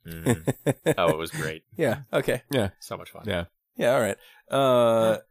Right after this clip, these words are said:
Speaker 2: next
Speaker 1: And we
Speaker 2: piece of
Speaker 1: hadn't
Speaker 2: news.
Speaker 1: even started drinking wine, surprisingly.
Speaker 3: There goes our artistic listener. God
Speaker 1: Yeah.
Speaker 3: damn it.
Speaker 1: Oh,
Speaker 3: Oh.
Speaker 1: motherfucker. Yes,
Speaker 2: I
Speaker 1: next
Speaker 2: feel like
Speaker 1: piece.
Speaker 2: this is where you j-, make a joke about your brother. Like, that's what I would do.
Speaker 3: No.
Speaker 2: All
Speaker 3: He's,
Speaker 2: right.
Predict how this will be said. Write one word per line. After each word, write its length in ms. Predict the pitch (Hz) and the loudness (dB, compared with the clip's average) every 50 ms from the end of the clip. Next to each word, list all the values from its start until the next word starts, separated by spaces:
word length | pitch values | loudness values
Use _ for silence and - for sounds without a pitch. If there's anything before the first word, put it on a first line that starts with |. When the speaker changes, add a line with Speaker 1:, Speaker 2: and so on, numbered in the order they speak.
| _ - | _ 0
Speaker 2:
next 160 | - 165 123 | 2 2 6
Speaker 1:
And 20 | |
we 80 | 127 127 | 6 6
Speaker 2:
piece 60 | 131 | 8
of 40 | 135 131 | 8 8
Speaker 1:
hadn't 120 | 123 - | 8 6
Speaker 2:
news. 100 | 131 131 | 6 4
Speaker 1:
even 60 | 127 123 | 4 4
started 280 | - - 135 139 123 | 4 4 4 4 4
drinking 300 | 120 151 151 - 135 120 | 4 2 2 2 2 2
wine, 320 | 120 131 135 120 101 87 80 | 2 4 4 2 0 -2 -4
surprisingly. 840 | - - 104 92 - 92 92 92 92 85 87 80 80 82 98 95 | -4 -4 -4 -4 -2 0 0 0 0 -2 -6 -12 -14 -12 -10 -10
Speaker 3:
There 280 | 90 101 - 90 101 107 | -6 -2 0 0 2 2
goes 220 | 104 107 107 113 113 | 2 2 4 4 4
our 140 | 123 120 123 | 6 6 6
artistic 440 | 123 120 - 120 104 - 95 87 - | 4 4 2 0 0 0 -2 -6 -6
listener. 460 | 92 90 - - 90 90 90 87 - _ - | -6 -6 -4 -4 -4 -4 -6 -6 -8 _ 0
God 240 | 151 151 147 - - | 2 2 2 2 2
Speaker 1:
Yeah. 60 | 143 | 0
Speaker 3:
damn 240 | - 95 95 95 95 | -2 -2 -2 0 -2
it. 80 | - | -4
Speaker 1:
Oh, 380 | 139 135 135 135 135 131 127 127 | -4 -6 -6 -6 -6 -4 -4 -4
Speaker 3:
Oh. 40 | 113 | -6
Speaker 1:
motherfucker. 600 | 95 82 82 98 98 95 85 78 76 76 78 90 - _ _ 180 _ _ _ _ _ _ _ _ _ _ _ _ _ _ _ _ _ _ _ _ _ _ _ _ _ - | -6 -6 -4 -4 -4 -4 -6 -8 -8 -10 -12 -14 -18 _ _ _ _ _ _ _ _ _ _ _ _ _ _ _ _ _ _ _ _ _ _ _ _ _ _ _ _ -10
Yes, 200 | - 98 85 - 87 | -8 -8 -4 -2 -2
Speaker 2:
I 40 | |
Speaker 1:
next 120 | 87 104 - | -2 0 2
Speaker 2:
feel 100 | 139 131 | 4 4
like 80 | 123 | 4
Speaker 1:
piece. 60 | 113 120 | 2 2
Speaker 2:
this 100 | 120 110 | 0 0
is 60 | 110 | 2
where 120 | 113 113 107 | 2 2 2
you 100 | 101 98 | 2 0
j-, 120 | 101 104 | -2 -4
make 160 | - 104 98 101 | -4 -4 -2 -2
a 60 | 95 | -2
joke 200 | 90 101 95 95 | -2 -4 -4 -2
about 140 | 95 92 80 | -2 -2 -2
your 100 | 76 95 | -4 -4
brother. 340 | 90 90 85 82 87 - - _ | -6 -6 -6 -6 -8 -10 -14 _
Like, 200 | - 104 101 98 | -6 -6 -6 -2
that's 200 | 98 110 107 - - | -2 -2 0 0 0
what 80 | 101 | -2
I 60 | 90 87 | -2 -4
would 120 | 85 82 | -4 -6
do. 160 | 85 73 92 - _ _ _ _ _ _ _ _ _ | -8 -12 -12 -14 _ _ _ _ _ _ _ _ _
Speaker 3:
No. 680 | - 98 90 87 90 92 92 92 90 90 92 95 92 87 - - | -14 -8 -4 -2 -2 0 0 0 0 0 -2 -2 -4 -6 -10 -8
Speaker 2:
All 280 | 85 85 110 104 131 139 | -4 -2 0 2 2 2
Speaker 3:
He's, 60 | 107 92 | 2 0
Speaker 2:
right. 120 | 90 95 | -2 -6